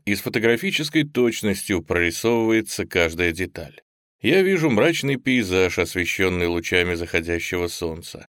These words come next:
Плоская заснеженная равнина в излучине замёрзшей реки. Повсюду воронки и траншеи, валяются неубранные трупы, а посреди — громадное подбитое немецкое самоходное орудие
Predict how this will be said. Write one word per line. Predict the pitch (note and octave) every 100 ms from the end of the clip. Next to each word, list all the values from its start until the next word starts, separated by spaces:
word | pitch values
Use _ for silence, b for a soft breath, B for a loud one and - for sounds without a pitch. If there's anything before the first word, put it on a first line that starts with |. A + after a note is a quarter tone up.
| _ -
Плоская | G2 D#3 D3+ C#3+ C3+
заснеженная | G#2 - A2+ C3+ A#2+ A#2+ A2+
равнина | A2+ G2+ F2+ F2 E2 E2 E2
в | F2 E2
излучине | D#2+ D#2+ G2 G2+ G#2+ G2+ G#2 -
замёрзшей | E2+ F2+ E2 E2 - F#2
реки. | F2+ F2+ - D2 - _ _ _ _ -
Повсюду | G2 G2 G3 B2
воронки | F#2+ G#2+ B2+ -
и | E2
траншеи, | E2 E2 - F#2+ G#2 F#2+ E2+ -
валяются | D#2+ F2+ D#3 D3 - F#2+
неубранные | F2+ A2+ G2+ F2 F2 E2+
трупы, | - F2 E2+ E2+ F2 - _
а | - E2+
посреди — | F#2+ - F2 F2 A2+ B2 F2+
громадное | E2+ E2+ F2 B2 C#3+ A#2+ A#2+
подбитое | - F#2 E2+ F2 A#2 A2+ G#2
немецкое | F#2 F2 G2+ G2+ - G2
самоходное | - A2+ E2+ - G#2 G2+ G2+ A2+
орудие | B2+ F#2 D2+ -